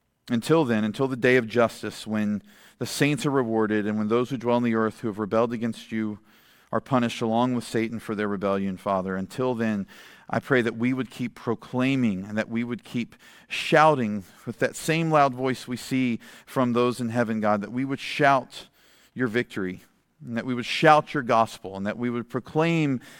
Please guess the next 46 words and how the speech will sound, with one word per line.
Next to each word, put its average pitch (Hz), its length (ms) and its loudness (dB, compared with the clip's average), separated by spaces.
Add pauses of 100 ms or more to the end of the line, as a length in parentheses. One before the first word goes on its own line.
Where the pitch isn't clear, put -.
(140)
Satan's 160 520 2
defeat 127 460 -2
and 117 140 0
your 131 100 2
victory 117 460 0
in 113 80 0
this 110 180 -6
world, 104 260 -2
and 101 140 -4
we 107 80 -2
would 101 140 -10
call 147 260 2
people 123 320 -6
to 104 80 -6
turn 147 360 -2
from 143 180 -8
sin 117 260 -2
and 110 80 -2
to 101 80 -8
put 120 220 -4
their 120 100 -4
faith 110 380 -4
in 104 100 -4
you, 95 320 -4 (580)
God, 98 220 2
that 98 140 -6
we 120 100 0
would 127 160 -4
be 120 140 0
the 110 120 -2
witnessing 107 440 -6
church, - 500 -8 (1040)
and 110 80 -8
that 107 40 -4
we 117 100 0
would 113 100 -2
tell 139 220 2
people 127 280 -2
here 123 160 2
on 117 120 2
earth 107 220 0
of 104 80 -6
the 98 80 -4
heaven 117 280 0
real-, 107 380 2
heavenly 123 500 -2